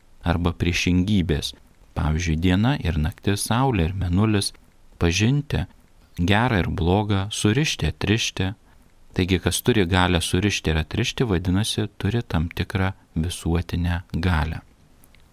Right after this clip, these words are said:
Taip pat raktai simbolizuoja arba surišti, atrišti moralinio autoriteto, moralinį autoritetą.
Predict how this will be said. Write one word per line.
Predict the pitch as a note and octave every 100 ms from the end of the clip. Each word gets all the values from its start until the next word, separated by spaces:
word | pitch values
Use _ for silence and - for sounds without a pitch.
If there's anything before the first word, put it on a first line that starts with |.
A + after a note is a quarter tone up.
| -
Taip | - -
pat | - A2+ -
raktai | C3+ - C3+
simbolizuoja | B2+ G2+ F#2 F#2 F#2 F2+ F#2 G2+ A#2 G#2
arba | F2 E2+
surišti, | - E2+ F2 - - G2+
atrišti | - A2 - - B2 - -
moralinio | E2+ E2+ E2+ F2 G2+ G2+ G2 -
autoriteto, | E2+ - D#2+ D#2+ - E2+ - F2+ - - - - -
moralinį | F#2 E2+ F2 F2+
autoritetą. | F2 - F#2+ F2+ - E2+ - D#2+